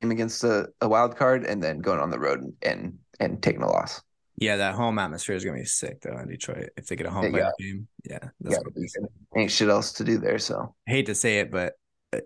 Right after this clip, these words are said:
Speaker 2: you know, they might be a year away. They also might be a quarterback away.
Speaker 1: Yeah.
Speaker 2: Goff's
Speaker 1: Yeah.
Speaker 2: been good, uh, but fuck, that was bad.
Speaker 1: Yeah,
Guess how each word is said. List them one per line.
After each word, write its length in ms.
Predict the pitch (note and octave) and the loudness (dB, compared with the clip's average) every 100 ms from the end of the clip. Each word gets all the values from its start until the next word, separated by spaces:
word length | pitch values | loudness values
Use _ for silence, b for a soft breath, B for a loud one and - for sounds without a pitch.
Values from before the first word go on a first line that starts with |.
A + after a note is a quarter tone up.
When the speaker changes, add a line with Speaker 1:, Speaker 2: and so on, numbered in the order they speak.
| - | -2
Speaker 2:
you 120 | F#2 | 0
know, 100 | F#2+ | 0
they 120 | G2 | 0
might 220 | G#2 G#2 | 2 2
be 140 | G2 F#2+ | 2 2
a 40 | |
year 280 | G2 A#2+ D3 | 4 4 4
away. 280 | D3+ D#3 E3 | 4 2 0
They 120 | G2 | 2
also 260 | G#2+ A#2 F#2+ | 2 2 -2
might 160 | F2+ | -4
be 100 | F2 | -4
a 60 | - | -4
quarterback 480 | - F#2 - - - | 0 0 0 -8 -8
away. 260 | C2 - - _ _ _ _ _ - | -6 -6 -10 _ _ _ _ _ -4
Speaker 1:
Yeah. 300 | C#2 - - _ _ _ - | -2 -2 -4 _ _ _ 0
Speaker 2:
Goff's 240 | A#2+ D3+ | 2 2
Speaker 1:
Yeah. 60 | - | 2
Speaker 2:
been 160 | F#3 C3 | 0 4
good, 320 | D3 E3+ C3 - _ - | 4 4 2 -4 _ 0
uh, 440 | G#2+ G2+ F#2+ F#2 - | 2 2 2 -2 -2
but 200 | G2+ - | -4 -6
fuck, 440 | - E2 D#2 - - | -6 -2 -2 -2 -4
that 160 | C#2 | -4
was 100 | C#2 | -4
bad. 300 | - - - - _ _ _ _ _ _ | -4 -6 -6 -10 _ _ _ _ _ _
Speaker 1:
Yeah, 260 | - - | -6 -4